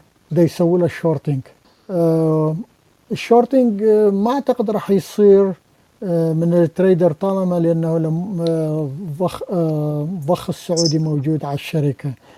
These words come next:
إلا اللهم إذا الشركة نزلت وارنت أو نزلت، آه، أوفرينج. إذا نزلوا ذني أكيد السهم راح ينضرب. ينضرب، آه، ممكن يرتد يعني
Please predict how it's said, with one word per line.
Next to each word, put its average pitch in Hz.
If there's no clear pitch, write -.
إلا 240
اللهم 190
إذا 175
الشركة 175
نزلت 170
وارنت 180
أو 160
نزلت، 156
آه، 151
أوفرينج. 139
إذا 170
نزلوا 208
ذني 196
أكيد 165
السهم 170
راح 147
ينضرب. 143
ينضرب، 208
آه، 156
ممكن 170
يرتد 170
يعني 165